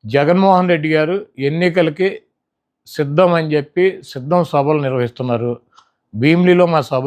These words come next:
అయింది, దెందులూరులో మా సభ అయింది, రాప్తాడులో మా సభ కంప్లీట్ చేసాం. ఇప్పుడు ఒంగోలు జిల్లాలో నాలుగో సభ పెడుతున్నాం, అది పదో తారీఖున అని చెప్పి అనౌన్స్ చేశారు. మా పార్టీ ఒక వ్యూహం ఉంటుంది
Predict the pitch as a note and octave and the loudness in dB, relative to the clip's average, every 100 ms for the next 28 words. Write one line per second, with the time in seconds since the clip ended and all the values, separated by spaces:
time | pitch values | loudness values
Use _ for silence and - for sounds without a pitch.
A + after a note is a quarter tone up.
0 | C#3+ B2+ C3 B2+ - _ _ _ _ G#2+ | -2 -4 -6 -8 -10 _ _ _ _ -4
1 | C#3+ E3 F3 F3 F3 E3+ C3+ C3+ C3+ C#3 | -2 2 2 2 2 0 -2 -2 -2 -4
2 | B2+ B2+ A#2+ - _ _ _ - C3 D#3+ | -4 -8 -8 -14 _ _ _ -4 2 2
3 | D#3+ F#3 E3+ F3 E3 C#3+ - C#3 D3 C#3 | 2 0 2 2 0 -4 -4 -4 -4 -8
4 | C#3 D3 B2+ C3 A2+ B2 A#2+ - _ _ | -6 -6 -6 -6 -6 -8 -8 -12 _ _
5 | _ _ F#3 E3 D3+ F3 F#3+ G3 F3 E3 | _ _ 0 4 4 4 4 4 2 4
6 | D#3+ E3+ G3+ - C#3+ C#3 E3 D#3+ D3+ D3 | 2 2 -2 -6 -2 0 0 0 -2 -6
7 | - B2+ A#2+ A#2+ B2 B2+ B2 B2 C#3 D3 | -4 -6 -4 -4 -4 -4 -4 -4 -2 0
8 | D3 C#3+ C#3 C3+ C3+ - B2 B2 B2+ A#2 | 0 0 -4 -6 -8 -6 -6 -4 -6 -8
9 | G#2+ A2 G#2 G#2+ _ _ _ _ - B2 | -8 -10 -10 -14 _ _ _ _ -2 0
10 | B2 E3 G3 G#3 F3 E3+ F#3+ F#3+ F3 C#3 | 2 0 2 2 4 4 2 2 -2 -4
11 | C#3 B2+ | -6 -6